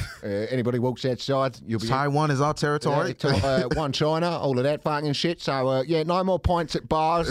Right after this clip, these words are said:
Speaker 2: <laughs>
Speaker 1: and we're gonna, we're gonna have another lockdown.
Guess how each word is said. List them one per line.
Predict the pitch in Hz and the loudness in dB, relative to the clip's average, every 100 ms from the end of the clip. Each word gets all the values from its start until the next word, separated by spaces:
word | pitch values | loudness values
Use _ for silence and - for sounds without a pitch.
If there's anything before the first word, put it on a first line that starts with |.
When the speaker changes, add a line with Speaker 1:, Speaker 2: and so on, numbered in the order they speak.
| 120 | 0
Speaker 2:
<laughs> | - | 0
Speaker 1:
and | 135 143 139 139 139 139 | 0 2 2 2 0 0
we're | 131 147 | 2 0
gonna, | 139 151 151 156 156 | 2 0 2 2 0
we're | 156 | 0
gonna | 160 156 | 0 0
have | 156 | 0
another | 160 151 | 0 0
lockdown. | 160 - 180 185 | -2 0 0 0